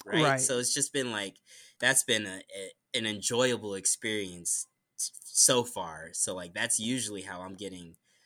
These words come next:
Speaker 1: um, my information.
Speaker 2: That
Speaker 1: And that's how I think people can, like, amplify just by, like, following things on Twitter, 'cause it's, it's great.
Speaker 2: Yeah. That, that might be the only, first and only time I've ever heard someone say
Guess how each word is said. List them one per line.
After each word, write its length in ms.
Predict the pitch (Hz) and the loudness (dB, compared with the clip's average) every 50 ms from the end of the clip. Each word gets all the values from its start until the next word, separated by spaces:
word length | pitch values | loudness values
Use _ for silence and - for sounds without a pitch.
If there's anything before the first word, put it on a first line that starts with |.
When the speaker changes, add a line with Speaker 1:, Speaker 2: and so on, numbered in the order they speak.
| _ _ | _ _
Speaker 1:
um, 600 | 92 98 98 95 95 90 87 82 85 85 87 92 _ _ _ | -8 -6 -6 -6 -6 -8 -10 -12 -12 -14 -16 -18 _ _ _
my 240 | 107 98 101 101 98 | -8 -8 -6 -6 -6
information. 800 | 92 82 - 92 87 87 87 85 - - - 82 82 82 82 _ _ _ | -8 -10 -12 -14 -14 -14 -12 -10 -10 -10 -10 -14 -20 -20 -20 _ _ _
Speaker 2:
That 180 | - 220 202 - | 6 8 8 8
Speaker 1:
And 80 | - 107 | 6 4
that's 180 | 120 120 - | 6 6 6
how 260 | - 120 110 107 107 | 6 6 2 2 0
I 180 | 104 104 104 104 | 0 -2 -2 -4
think 400 | 101 - 123 110 107 107 - _ | -2 -2 -4 -4 -4 -6 -12 _
people 320 | - 127 110 98 104 101 98 | -10 -8 -8 -8 -8 -12 -12
can, 260 | - - 101 95 95 | -12 -12 -12 -12 -12
like, 180 | 90 87 87 _ - - - _ _ _ _ _ _ _ _ _ _ _ _ _ _ _ _ _ - | -14 -18 -20 _ -20 -20 -20 _ _ _ _ _ _ _ _ _ _ _ _ _ _ _ _ _ 2
amplify 880 | 120 127 135 127 135 131 110 - - 104 92 92 90 90 87 87 85 80 _ _ _ _ _ _ _ | 4 4 4 4 0 -6 -8 -6 -6 -6 -4 -4 -6 -6 -8 -10 -12 -14 _ _ _ _ _ _ _
just 180 | - 98 - - | 0 0 2 2
by, 160 | 104 98 95 | 0 -2 -2
like, 260 | 92 92 90 87 87 _ _ _ _ _ - | -4 -6 -8 -10 -12 _ _ _ _ _ -8
following 380 | - 107 104 104 101 98 95 92 | -4 -2 -2 -2 -2 -6 -8 -10
things 300 | - 101 92 90 87 90 | -10 -12 -10 -10 -12 -12
on 160 | 90 87 82 | -14 -14 -14
Twitter, 420 | - - 92 90 85 82 82 80 _ | -14 -12 -12 -12 -12 -12 -16 -16 _
'cause 160 | - _ 85 87 | -20 _ -16 -14
it's, 240 | 85 - - - - - | -6 -6 -6 -6 -6 -8
it's 140 | 95 - | -8 -8
great. 320 | - - 82 80 80 80 - _ _ _ - | -8 -8 -12 -16 -16 -16 -18 _ _ _ -4
Speaker 2:
Yeah. 280 | 135 165 202 214 185 - - _ _ _ _ _ - - - - _ | 2 2 4 4 2 0 -4 _ _ _ _ _ -20 -20 -20 2 _
That, 300 | 214 208 208 208 196 190 | 10 10 10 10 8 8
that 180 | 196 208 202 | 8 8 8
might 340 | 202 196 180 208 294 320 247 | 6 6 8 6 6 4 4
be 280 | 226 214 208 202 202 196 | 4 6 6 6 6 6
the 160 | 170 170 160 | 6 4 4
only, 680 | 175 185 202 208 220 226 233 233 220 208 208 208 208 202 | 8 8 8 10 10 8 8 8 8 8 8 8 8 6
first 480 | - - - 208 240 262 - - - | 4 4 4 6 6 6 4 0 0
and 280 | 233 196 170 185 180 180 | 0 2 4 4 4 6
only 320 | 175 180 196 208 220 208 | 8 8 8 8 6 4
time 340 | 202 - - 165 160 165 160 | 4 4 4 4 6 6 4
I've 140 | 151 160 165 | 4 2 2
ever 300 | 131 170 175 175 180 170 | 2 2 4 4 4 2
heard 340 | - 170 170 170 165 165 - | 4 4 4 4 4 2 2
someone 360 | - - 185 180 185 185 180 | 4 4 6 6 6 6 4
say 640 | - - - 180 160 160 160 156 156 156 156 170 | 2 2 4 4 6 6 6 6 4 4 2 0